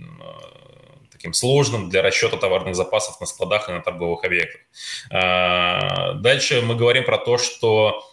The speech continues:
если мы там сильно затарим наши склады и магазины, то мы можем затарить каким-то низкооборачиваемым товаром, да, который у нас там уходит, э, его покупатель покупает, но не так быстро, как какой-то другой, который высокооборачиваемый. Соответственно, если мы затарим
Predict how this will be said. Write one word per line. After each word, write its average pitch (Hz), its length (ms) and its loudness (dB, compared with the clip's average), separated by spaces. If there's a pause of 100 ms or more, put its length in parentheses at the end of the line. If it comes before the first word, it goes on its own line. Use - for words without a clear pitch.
(140)
если 113 320 0
мы 113 100 0
там 113 140 -2
сильно 117 220 2
затарим 107 360 0
наши 104 200 -2
склады 110 280 0
и 110 60 2
магазины, 107 480 0
то 104 580 0 (320)
мы 107 140 -2
можем 113 320 2
затарить 110 360 2
каким-то 101 300 -12
низкооборачиваемым 98 760 0
товаром, 87 380 0
да, 117 100 -4
который 107 340 -2
у 95 40 -4
нас 98 260 -4
там - 220 -18 (140)
уходит, 123 760 -4
э, 104 400 4
его 98 540 2
покупатель 101 420 -6
покупает, 117 440 -4
но 110 40 -2
не 104 100 -2
так 98 220 -2
быстро, 107 380 -2
как 95 400 -4
какой-то 98 300 -10
другой, 98 260 -4
который 92 260 -6
высокооборачиваемый. 87 1000 -4
Соответственно, - 720 -2
если 113 280 0
мы 113 120 2
затарим 107 560 0